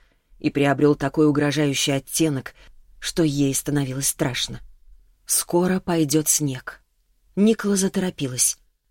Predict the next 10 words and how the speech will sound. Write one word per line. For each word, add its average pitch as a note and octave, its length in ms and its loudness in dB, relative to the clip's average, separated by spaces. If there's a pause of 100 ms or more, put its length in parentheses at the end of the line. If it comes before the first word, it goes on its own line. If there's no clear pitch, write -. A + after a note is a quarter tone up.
(180)
С - 100 -2
самого F3+ 300 0
начала E3 460 -2
она C#3 180 -2
знала, C#3+ 320 -2
что C#3+ 180 -4
отправляться D3 600 -2
в D3 40 -2
лес D3+ 220 2
опасно, D3+ 540 -4